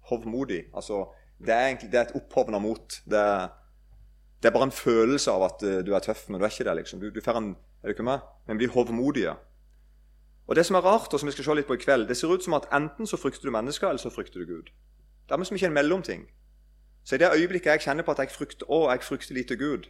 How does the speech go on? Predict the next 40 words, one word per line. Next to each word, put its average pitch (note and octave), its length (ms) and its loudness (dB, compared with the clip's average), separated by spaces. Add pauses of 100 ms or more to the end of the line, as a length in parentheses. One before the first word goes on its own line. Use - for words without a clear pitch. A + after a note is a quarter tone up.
(220)
så - 280 -2
er D3 100 6
det D#3+ 100 2
antagelig D3 400 0
fordi B2+ 120 2
at B2+ 100 -4
jeg A2 100 -6
frykter A#2 280 -10
mennesker G2+ 340 -6
mer. G2 220 -8 (560)
Er - 80 -12
du G2+ 40 -8
ikke A#2 120 -8
med? F3 180 -4 (260)
Det - 80 -12
er C3 60 -6
liksom C3+ 180 -6
det - 80 2
ene D3 180 2
dytter C3+ 240 -4
det A#2 60 0
andre A#2+ 300 -2
ut. - 240 -18 (1200)
Så - 100 -4
i C#3+ 60 4
det D#3+ 80 8
øyeblikket E3 340 4
du E3+ 80 4
møter D3 300 2
Gud, D#3+ 340 2
og A2 140 -2
får C#3+ 100 0
med C3 140 -2
Gud D#3+ 180 6
å B2 80 4
gjøre, G#2+ 160 2
bøyer C3+ 260 2
kne D3+ 200 0
for A#2 120 -2
Gud, C3 280 -4